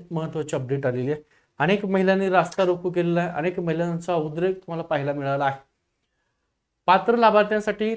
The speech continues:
तारखा आणि रकमेबाबत महत्त्वाची अपडेट आहे. त्यासोबत सरकारने काही गोष्टी जाहीर करणं अत्यंत गरजेचं आहे. कुठल्या गोष्टी?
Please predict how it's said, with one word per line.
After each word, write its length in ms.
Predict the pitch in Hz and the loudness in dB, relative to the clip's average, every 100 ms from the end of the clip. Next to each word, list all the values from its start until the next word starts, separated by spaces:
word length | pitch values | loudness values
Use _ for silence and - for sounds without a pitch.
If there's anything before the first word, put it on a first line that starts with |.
| 220 | 2
तारखा 320 | 190 180 196 | 4 4 2
आणि 160 | 202 208 | 2 2
रकमेबाबत 500 | 196 190 208 196 196 | 0 0 -2 -2 -2
महत्त्वाची 480 | 185 190 190 190 185 | -4 -4 -4 -2 -2
अपडेट 320 | 156 180 175 | 0 -2 0
आहे. 100 | 190 - - | -2 -4 0
त्यासोबत 520 | 180 214 196 208 208 _ _ _ - | 2 2 -2 -2 -4 _ _ _ -2
सरकारने 520 | 202 196 220 220 220 | 2 4 8 8 6
काही 220 | 220 208 | 6 4
गोष्टी 280 | 202 202 214 | 6 2 2
जाहीर 260 | 185 180 190 | 6 6 6
करणं 280 | 180 196 196 | 4 2 2
अत्यंत 360 | 175 196 196 | 0 -2 2
गरजेचं 500 | 196 185 175 175 170 | 2 4 2 0 -4
आहे. 100 | 147 - | -6 -10
कुठल्या 240 | 175 175 208 | -6 0 2
गोष्टी? 360 | 214 214 233 | 2 0 -6